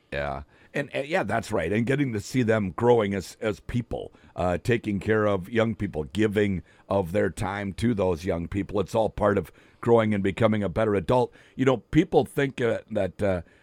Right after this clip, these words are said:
uh, athletes, as you, as you play sports, uh, going through high school, that it's just, you know, all about the fun and the athleticism of it. It's about making people better human beings, being part of a team and being coached and,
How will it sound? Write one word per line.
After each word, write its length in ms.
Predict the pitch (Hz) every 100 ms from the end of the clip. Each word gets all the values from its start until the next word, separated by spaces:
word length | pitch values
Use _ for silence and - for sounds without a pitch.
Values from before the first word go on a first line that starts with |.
| -
uh, 180 | 87 85 -
athletes, 560 | 101 123 113 107 92
as 160 | 101 82
you, 260 | 90 87 85
as 300 | 101 95 78
you 160 | 104 90 - -
play 240 | 117 110
sports, 560 | - - 123 113 - 107
uh, 140 | 98
going 260 | 85 110 101
through 180 | 92
high 120 | 87 104
school, 240 | - 107
that 180 | 98 - _ _ _
it's 220 | 127 -
just, 240 | 123 123 - _
you 80 | 127
know, 120 | 110
all 200 | 107 117
about 260 | 113 107 - 117
the 100 | 117
fun 340 | - 120 117
and 180 | 107 107
the 100 | 107
athleticism 560 | 101 127 113 - 104 98
of 120 | 107
it. 120 | 82 - _ -
It's 220 | 117 214
about 260 | 196 180 78 -
making 460 | 104 110 104 98 - _
people 300 | - 113 101
better 260 | 78 92 82
human 300 | 82 95 69
beings, 640 | 57 82 60 50 - - - -
being 220 | - 123
part 260 | - 95 98
of 80 | 78
a 60 |
team 420 | 71 - 92 87 78
and 160 | 78
being 280 | 110 110 80
coached 580 | - 95 85 76 - -
and, 160 | 82